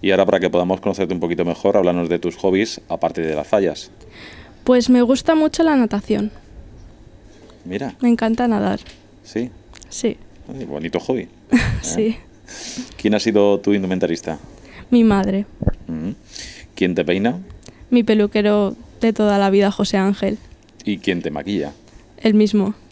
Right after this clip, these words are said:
Speaker 1: Ujú. Bien, eso quiere decir que estás contenta
Speaker 2: Sí.
Speaker 1: con el resultado y muy
Speaker 2: Mucho.
Speaker 1: bien. Nos vamos ahora con el apartado de gustos personales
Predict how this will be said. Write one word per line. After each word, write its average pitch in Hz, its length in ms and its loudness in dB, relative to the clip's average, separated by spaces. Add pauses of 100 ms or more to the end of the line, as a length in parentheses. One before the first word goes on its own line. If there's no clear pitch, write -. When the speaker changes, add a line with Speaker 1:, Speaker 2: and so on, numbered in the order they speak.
(140)
Speaker 1:
Ujú. 175 180 -8 (340)
Bien, - 180 -4
eso 87 80 -8
quiere 76 160 -6
decir 85 160 -6
que 85 40 0
estás 85 220 -6
contenta 90 560 -4 (220)
Speaker 2:
Sí. - 260 0 (260)
Speaker 1:
con 98 120 0
el 82 80 0
resultado 87 640 0
y 76 260 -2 (340)
muy - 200 0
Speaker 2:
Mucho. 208 240 -2
Speaker 1:
bien. 214 120 -6 (760)
Nos 98 120 0
vamos 123 160 2
ahora 123 140 4
con 110 100 4
el 104 60 6
apartado 98 380 4
de 98 60 4
gustos 95 300 2
personales 123 760 2